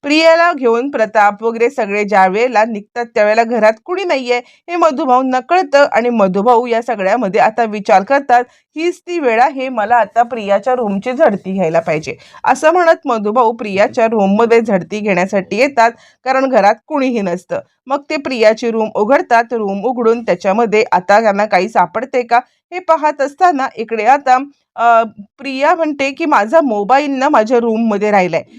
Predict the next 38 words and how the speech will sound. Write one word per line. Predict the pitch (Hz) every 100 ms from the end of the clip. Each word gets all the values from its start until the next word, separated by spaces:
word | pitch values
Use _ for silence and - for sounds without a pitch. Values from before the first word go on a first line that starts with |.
| -
मी | 311
पटकन | 370 311 - - 330
जाऊन | 339 339 359
माझा | 339 330 339
मोबाईल | 311 285 311 285
घेऊन | 311 311 311
येऊ | 285 277
का?" | 240 240 - _ -
असं | 202 226
म्हटल्यावरती | 220 185 180 202 240 220 175
मग | 202 185 -
आता | 247 240 233
कल्पना | 233 202 202 202
म्हणते, | 233 240 285
"जा | 240 220
पटकन | 220 214 - 202 180
ये." | 165 160 _ -
तोपर्यंत | 349 349 311 311 392 349 294
मधुभाऊंना | 254 202 220 208 262 254 254
माहीत | 240 190 -
नसतं | 254 285 247
की | 247 285
प्रिया | 269 226 208 202
मागून | 202 165 190 214
आपल्या | 170 196
आलेली | - 240 247 214 190
आहे. | 175 180 _ _ _ -
प्रिया | 233 214 202
ज्या | 202 180
वेळेला | 214 226 214
येते | 233 285 247
त्यावेळेला | 247 226 180 196 233 226
मधुभाऊ | 240 185 208 202 247
रूममध्ये | 247 202 196 180 180
असतात. | 180 - 156 - _ _ -
ते |
तिची | 247 240 240
बॅग | 208 214